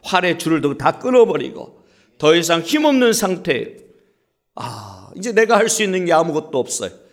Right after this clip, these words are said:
두 손 들고 하나님 앞에 기도할 것밖에 없어요. 그런데 주님이 다스리는 나라가 바로 그 나라라는 거예요. 두 손 들고 하나님을 의지하고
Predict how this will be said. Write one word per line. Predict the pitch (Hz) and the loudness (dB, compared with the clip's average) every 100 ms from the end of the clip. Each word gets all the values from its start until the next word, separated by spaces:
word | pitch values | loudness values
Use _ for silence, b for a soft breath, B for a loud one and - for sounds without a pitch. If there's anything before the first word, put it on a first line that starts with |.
| b b - | b b -4
두 | 175 | 0
손 | 185 170 | 2 0
들고 | 165 156 143 143 | -2 -2 0 0
하나님 | 147 139 131 | 0 -4 -4
앞에 | 123 120 120 - - | -8 -4 -4 -6 -18
기도할 | - 240 240 226 226 | -14 -2 2 2 2
것밖에 | 226 220 175 - 170 | 0 0 -2 2 0
없어요. | 143 - 120 95 - - b b b | 0 -2 -4 -6 -10 -20 b b b
그런데 | - 135 104 110 104 104 B B B | -2 -2 0 -2 -2 -6 B B B
주님이 | - 208 226 220 | 0 2 2 0
다스리는 | 220 214 214 214 202 185 | 0 -2 0 0 0 -4
나라가 | 180 170 165 147 | -2 -2 -2 -4
바로 | 147 147 | -4 -6
그 | 143 277 | -4 -2
나라라는 | 285 262 247 233 175 | 0 2 0 -2 -2
거예요. | 147 113 104 B B | -2 -2 -6 B B
두 | - 233 | -2 2
손 | 240 233 | 2 2
들고 | 233 220 214 208 | 4 4 4 2
하나님을 | 160 214 196 196 190 | 2 0 0 2 2
의지하고 | 180 180 185 160 156 156 123 | 2 2 2 4 4 2 0